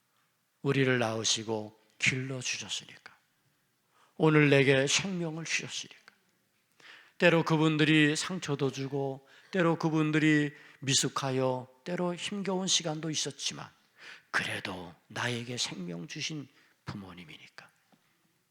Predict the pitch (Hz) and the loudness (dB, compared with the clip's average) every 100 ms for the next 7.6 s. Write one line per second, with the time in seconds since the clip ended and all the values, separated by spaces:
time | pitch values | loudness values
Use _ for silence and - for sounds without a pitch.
0 | _ _ _ _ _ _ _ - - - | _ _ _ _ _ _ _ -20 -16 -14
1 | - - 196 208 220 196 190 226 220 233 | -14 6 8 10 10 10 8 8 10 10
2 | 214 214 220 202 151 180 202 208 202 156 | 10 10 10 8 8 10 10 8 8 8
3 | 170 165 175 151 113 95 - _ _ _ | 8 10 8 8 4 -2 -14 _ _ _
4 | 120 113 110 107 104 - - - 131 139 | 0 2 2 2 -2 -10 -4 -2 -2 -2
5 | 139 135 131 123 139 156 165 - _ - | -4 -6 -8 -4 -2 -4 -8 -20 _ -6
6 | 143 135 127 120 120 113 117 110 110 - | -4 -4 -2 -4 -4 -6 -6 -6 -6 -6
7 | 117 - - - - - | -2 -2 -2 -12 -16 -18